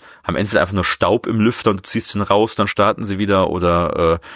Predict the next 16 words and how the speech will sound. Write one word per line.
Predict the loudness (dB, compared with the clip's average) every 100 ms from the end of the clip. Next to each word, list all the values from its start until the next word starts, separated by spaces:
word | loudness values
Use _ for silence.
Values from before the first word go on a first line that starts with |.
| -20 -6
du |
musst | -6 -2
einmal | 2 2 4
den, | 4 4 2 -2
äh, | -4 -2
H | 0
D | 0
M | 0
I-Port | -4 0 0 2
neu | 0 2
anlöten, | 2 2 2 2 0
weil | 2
der | 0
immer | -2 0
locker | 0 0 -4
ist. | -4 -10